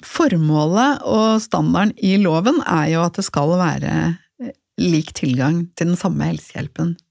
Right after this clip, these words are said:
uansett hvor man bor. Det er det Stortinget har sagt i lov. Eh, og det ligger også som en slags menneskerettighet, eller ikke bare en slags, det er en menneskerettighet, al-, altså dette med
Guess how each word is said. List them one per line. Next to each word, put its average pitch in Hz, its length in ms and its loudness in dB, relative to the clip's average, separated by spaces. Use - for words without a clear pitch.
uansett 156 400 0
hvor - 140 -10
man 160 140 -4
bor. - 160 -6
Det 185 180 2
er 214 120 2
det 151 360 0
Stortinget 131 360 -2
har - 80 -4
sagt - 280 -10
i - 100 -4
lov. - 220 0
Eh, 160 420 2
og 190 140 2
det 190 120 4
ligger 156 260 0
også 147 200 -4
som 202 140 0
en 202 200 2
slags 160 240 -2
menneskerettighet, 127 840 -4
eller 147 340 0
ikke - 220 -4
bare 156 160 2
en 143 60 2
slags, - 280 -4
det 156 100 2
er 139 60 0
en 165 80 2
menneskerettighet, 165 680 0
al-, 160 360 -2
altså 156 180 -6
dette 151 240 -4
med - 360 -4